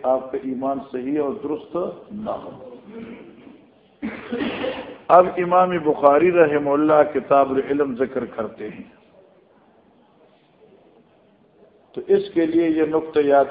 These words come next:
کیجئے کہ کتاب العلم کو کتاب الایمان سے مؤخر لایا ہے۔ امام بخاری یہ بتانا چاہتے ہیں کہ وہ علم معتبر ہے جو کہ ایمان کے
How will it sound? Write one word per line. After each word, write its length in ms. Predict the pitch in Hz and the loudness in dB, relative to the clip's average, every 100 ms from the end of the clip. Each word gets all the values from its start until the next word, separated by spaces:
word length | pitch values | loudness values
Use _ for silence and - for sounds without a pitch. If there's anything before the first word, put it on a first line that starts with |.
| - | -2
کیجئے 440 | 143 139 156 165 170 170 - - _ _ _ _ _ _ | -4 -2 0 2 0 -2 -10 -20 _ _ _ _ _ _
کہ 140 | - 120 | -10 -4
کتاب 480 | 135 - 147 156 151 | -4 4 6 6 4
العلم 480 | 147 143 160 165 156 | 2 2 0 -2 -6
کو 200 | 151 156 156 - | -2 0 2 -2
کتاب 400 | 135 139 139 143 | 0 2 2 0
الایمان 720 | 139 135 131 131 143 151 151 - | -6 -6 -6 0 2 2 -2 -6
سے 80 | 151 | -6
مؤخر 540 | 139 - 135 117 143 123 120 | -4 -4 -4 -2 -2 0 2
لایا 260 | 117 110 107 - | 2 2 -4 -8
ہے۔ 120 | 92 - _ _ _ _ _ _ _ _ _ _ _ - | -14 -16 _ _ _ _ _ _ _ _ _ _ _ -6
امام 340 | 123 143 180 185 160 | -4 6 6 6 0
بخاری 480 | 143 - 135 139 170 | -2 2 4 4 2
یہ 120 | 156 151 | -2 -2
بتانا 500 | 131 123 139 143 139 123 | -2 0 0 0 -2 -4
چاہتے 340 | 123 117 117 123 117 | -4 -6 -4 -8 -6
ہیں 280 | 127 147 165 160 160 _ _ _ - _ _ _ _ _ | -8 -8 -10 -12 -16 _ _ _ -20 _ _ _ _ _
کہ 180 | 135 139 135 - | -4 -4 -4 -8
وہ 400 | 117 117 156 196 165 | -10 -2 4 6 6
علم 320 | 175 175 170 170 139 | 0 0 -4 -6 -6
معتبر 600 | 135 131 - 131 135 156 147 | -2 -4 -2 -2 2 2 2
ہے 200 | 151 156 160 - - 104 | 2 2 -2 -12 -20 -4
جو 120 | 127 139 | 0 0
کہ 60 | 156 151 139 | 0 -6 -6
ایمان 480 | 135 139 160 165 165 | -4 0 0 0 -4
کے 100 | 170 | -4